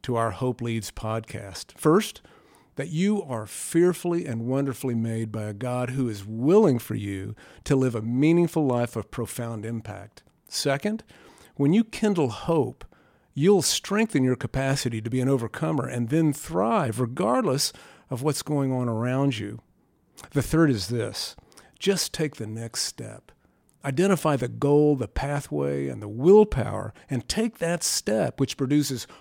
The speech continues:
hope and strength. Now, you may be wondering why this is so important, which,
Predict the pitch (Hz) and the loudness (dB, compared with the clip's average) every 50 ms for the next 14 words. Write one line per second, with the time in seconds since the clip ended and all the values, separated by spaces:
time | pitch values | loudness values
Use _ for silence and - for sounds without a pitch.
0 | _ - - 190 196 214 226 220 156 139 131 - - - 202 220 226 175 120 110 | _ -2 2 4 4 4 4 2 -2 -4 -4 -4 -6 -6 -4 -4 -2 -2 -4 -6
1 | - - - _ _ _ _ _ _ _ - 143 135 170 220 220 160 135 131 123 | -10 -18 -20 _ _ _ _ _ _ _ -6 -4 0 2 4 4 4 4 4 4
2 | 135 151 160 139 120 113 113 127 123 120 117 131 156 156 - 123 110 - - 123 | 4 6 6 4 4 2 2 0 0 2 2 2 2 0 0 -4 -4 -4 -4 -4
3 | 110 104 101 - - 120 120 110 135 135 127 135 131 - - - | -6 -6 -8 -8 -6 -6 -6 -4 -2 0 0 0 0 0 -4 -6